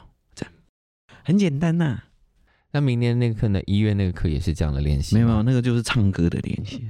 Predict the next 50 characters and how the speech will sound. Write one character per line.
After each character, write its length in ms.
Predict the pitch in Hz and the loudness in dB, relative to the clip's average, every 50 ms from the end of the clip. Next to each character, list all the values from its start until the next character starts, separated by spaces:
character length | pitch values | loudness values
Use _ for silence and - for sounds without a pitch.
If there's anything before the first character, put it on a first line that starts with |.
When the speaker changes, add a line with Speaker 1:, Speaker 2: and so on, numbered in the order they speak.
| 101 - - | -14 -14 -6
Speaker 2:
那 120 | - 113 110 | -4 -2 0
唱 200 | - 131 120 110 | 0 0 0 0
歌 140 | 107 107 | 0 0
要 140 | 101 98 95 | 0 0 0
提 180 | - - 82 80 | -2 -4 -4 -2
点 180 | 78 76 67 | 0 -2 -2
的 120 | 62 65 67 60 62 | -2 -4 -6 -6 -6
都， 100 | - 76 | -8 -8
都 140 | - - - | -4 -2 -2
东 220 | 87 92 85 85 | -2 0 -2 -4
西 200 | 87 - - 80 | -2 -2 -2 -2
有 120 | 69 71 73 | 0 0 -2
哪 80 | 69 - - | -2 -4 -4
些？ 280 | - - - - 80 - - - | -6 -4 -4 -4 -6 -6 -6 -4
Speaker 1:
就 120 | - 165 | -2 0
每 140 | 160 135 110 | 2 2 2
一 60 | 120 | 0
首 120 | 120 123 | 0 -2
歌 160 | 95 - - 123 | -2 -2 0 0
你 120 | 123 117 | 2 2
每 160 | 104 101 98 | 2 2 2
个 160 | 101 - 98 | 2 0 -2
调 260 | 95 - 110 104 98 95 | 0 0 0 0 0 0
都 80 | 90 | 0
要 100 | 90 101 | 0 0
唱 240 | 104 - - 104 95 - | 0 -2 -2 -2 -2 -2
啊， 120 | - - - - - - _ _ _ _ - | -4 -6 -10 -16 -20 -20 _ _ _ _ -6
从 160 | - - 95 104 | -2 0 0 0
最 100 | - 104 | 0 -2
低 200 | 92 - 104 95 | -2 0 -2 0
到 140 | 92 110 101 | 0 0 -2
最 160 | 101 - 98 - - | -4 -6 -8 -8 -6
高 200 | - - 69 - | -4 -2 -2 -4
的。 140 | - - - - _ _ _ _ _ _ | -6 -8 -14 -18 _ _ _ _ _ _
Speaker 2:
哦。 320 | - 80 80 95 123 165 202 | -6 -2 -2 0 0 0 2
Speaker 1:
看 140 | 226 165 120 | 2 2 2
你 80 | 120 113 | 2 4
能 180 | 101 98 104 | 4 2 2
多 160 | 107 101 92 | 2 2 0
低， 200 | 92 - 107 101 | 2 2 2 2
你 120 | 104 101 92 | 4 2 2
能 160 | 90 82 87 101 | 0 -2 -2 -2
多 180 | - 73 - - | -4 -4 -4 -6
高， 200 | - - - 78 | -6 -6 -4 -2
在 120 | - 123 | -2 -2
这 120 | 123 139 123 | 0 0 -2
里 80 | 98 | -2
面 180 | 92 95 98 98 | 0 0 2 2
练 240 | 95 87 82 90 98 | 2 2 2 0 -4
习。 160 | - - | -8 -12